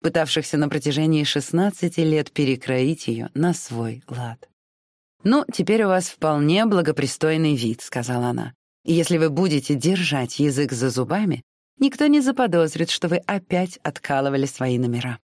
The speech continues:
Хотя после того, как вы в прошлом году сломали ногу,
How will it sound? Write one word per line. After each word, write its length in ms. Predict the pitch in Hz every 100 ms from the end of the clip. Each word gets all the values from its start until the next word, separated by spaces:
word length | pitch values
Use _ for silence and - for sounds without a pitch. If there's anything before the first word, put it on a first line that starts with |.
| _ _ _ _ -
Хотя 240 | 160 165
после 300 | 151 160 156
того, 280 | 147 151 175
как 240 | 160 139
вы 140 | 143 147
в 100 | -
прошлом 540 | 175 165 - 131 135
году 260 | 139 156 127
сломали 500 | - 135 151 139 120
ногу, 380 | 151 220 139